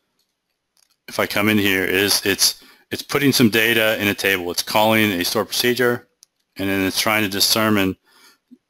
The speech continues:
did the results that from the stored procedure match this value? That's all we're trying to do. It's a very simple test. Uh, it's a little bit too simple, you know, to, to showcase things, but hopefully you understand it. Uh,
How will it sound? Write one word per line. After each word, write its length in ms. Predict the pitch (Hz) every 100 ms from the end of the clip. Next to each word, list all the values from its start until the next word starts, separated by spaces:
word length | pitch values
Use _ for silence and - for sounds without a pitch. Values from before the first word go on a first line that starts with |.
| _ _ -
did 200 | 113 110
the 80 |
results 840 | 104 98 107 104 113 - - - - _ _ _ _
that 160 | 95 95
from 160 | - 107
the 60 |
stored 220 | - 107
procedure 340 | 90 - 101 95
match 420 | 95 92 - -
this 200 | 87 -
value? 340 | 82 76 - - _ _ -
That's 160 | 95
all 220 | 101 101 98
we're 80 |
trying 240 | - 92 85
to 100 | -
do. 20 |
It's 140 | -
a 40 | 104
very 240 | 127 131
simple 260 | - 120 117
test. 360 | - 104 - - - - - _
Uh, 120 | 90
it's 160 | 87 -
a 20 |
little 300 | 113 131 127
bit 180 | 113 -
too 160 | - 104
simple, 480 | 104 - 98 92 - - 123
you 180 | 104
know, 120 | 92 92
to, 200 | 101 -
to 160 | -
showcase 380 | - 104 98 90
things, 260 | 92 90 -
but 140 | 90
hopefully 300 | 110 - 113
you 40 |
understand 440 | 98 95 - 98 90
it. 120 | 80 _ - - _ _ _ _ -
Uh, 240 | 87 76